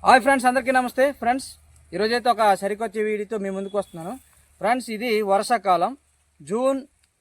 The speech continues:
మరి జూన్ వచ్చేసరికి వర్షాకాలం, జూలై వరకు అలాగ వర్షాలు పడుతూనే ఉంటాయి. మరి ఈ జూన్, జూలైలో వర్షాలు పడడం వల్ల మష్రూమ్స్ ఎక్కువ దొరుకుతాయి అనమాట. మేమైతే మష్రూమ్స్ వేటకు వచ్చాము.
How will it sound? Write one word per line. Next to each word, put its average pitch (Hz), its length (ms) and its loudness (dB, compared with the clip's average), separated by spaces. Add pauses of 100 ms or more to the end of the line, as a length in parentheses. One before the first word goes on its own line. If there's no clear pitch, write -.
(380)
మరి 156 160 -12
జూన్ 247 200 -4
వచ్చేసరికి 226 560 -8
వర్షాకాలం, 202 540 -2 (260)
జూలై 185 200 0 (100)
వరకు 185 240 -4 (100)
అలాగ 180 200 0 (120)
వర్షాలు 170 360 -8
పడుతూనే 165 380 -10
ఉంటాయి. 170 260 -10 (420)
మరి 160 280 -8 (320)
ఈ 160 40 -10 (260)
జూన్, 196 220 -6
జూలైలో 190 480 -2 (140)
వర్షాలు 170 340 -8
పడడం 165 320 -8
వల్ల 160 140 -4 (480)
మష్రూమ్స్ 233 480 -2
ఎక్కువ 214 240 -8
దొరుకుతాయి 180 320 -4
అనమాట. 147 260 -14 (520)
మేమైతే 226 420 -4 (320)
మష్రూమ్స్ 202 420 -6 (200)
వేటకు 175 340 -6
వచ్చాము. 190 340 -12